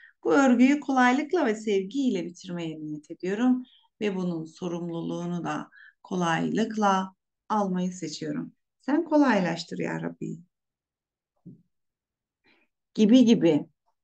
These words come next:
niyetlerimizle orada bazen bırakmamız gereken şeyleri bıraktığımızda ya da yüklememiz gereken şeyleri yüklediğimizde, mesela kolaylıkla ve sevgiyle dedim.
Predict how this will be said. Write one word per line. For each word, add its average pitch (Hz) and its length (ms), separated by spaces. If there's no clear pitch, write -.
niyetlerimizle 190 1400
orada 202 320
bazen 220 440
bırakmamız 233 640
gereken 202 420
şeyleri 160 500
bıraktığımızda 151 880
ya 165 160
da 190 60
yüklememiz 196 800
gereken 285 440
şeyleri 170 520
yüklediğimizde, 160 880
mesela 180 360
kolaylıkla 214 680
ve 262 80
sevgiyle 190 760
dedim. 170 320